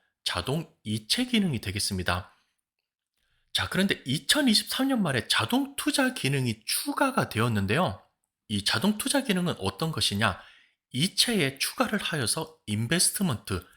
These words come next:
여러분이 지정해 놓은 그러한 투자 종목을 사는 것까지 자동으로 진행되는 것이 바로 오토 인베스트가 되겠습니다. 자, 근데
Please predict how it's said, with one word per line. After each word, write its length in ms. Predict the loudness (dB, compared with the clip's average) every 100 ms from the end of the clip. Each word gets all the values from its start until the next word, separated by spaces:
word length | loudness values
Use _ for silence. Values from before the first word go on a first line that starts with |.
| _ _ -4
여러분이 520 | 0 0 0 -4 -2
지정해 440 | 0 2 2 2 2
놓은 420 | 2 2 0 -2 -6
그러한 560 | 0 0 2 0 -2 -8
투자 300 | -4 0 0
종목을 520 | 0 -2 -2 0 -2 -4 -20 _ _
사는 400 | -4 -2 0 -2
것까지 720 | -2 -4 -2 0 0 0 -4 _ _ _
자동으로 520 | -2 -2 -2 -2 0 0
진행되는 560 | 0 2 0 0 0
것이 200 | 0 -2
바로 340 | -2 -2 -2 -4 -16 _ _ -8
오토 540 | -6 -6 -6 -8 -8 _
인베스트가 640 | -2 0 0 0 -2 -4 -4
되겠습니다. 760 | -2 -2 -2 -2 -2 -2 -4 _ _ -20 -20 -12 -6
자, 120 | -4
근데 160 | -2